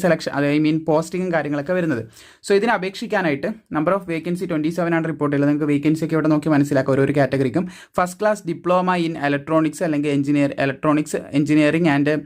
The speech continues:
അല്ലെങ്കിൽ electronics and communication, അല്ലെങ്കിൽ, ആ, എഞ്ചി-, ആ, കമ്മ്യൂണിക്കേഷൻ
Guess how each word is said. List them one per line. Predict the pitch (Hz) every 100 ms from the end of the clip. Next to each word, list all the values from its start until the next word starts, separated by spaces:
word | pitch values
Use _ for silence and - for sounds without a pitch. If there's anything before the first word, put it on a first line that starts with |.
| - _ -
അല്ലെങ്കിൽ | 143 165 165 208 - -
electronics | 151 147 160 165 165
and | 165 160
communication, | 143 147 156 160 151 175 160
അല്ലെങ്കിൽ, | 151 151 202 - _ _ -
ആ, | 139 139 131 127 - _ 143
എഞ്ചി-, | 143 -
ആ, | 131 127
കമ്മ്യൂണിക്കേഷൻ | 143 151 160 175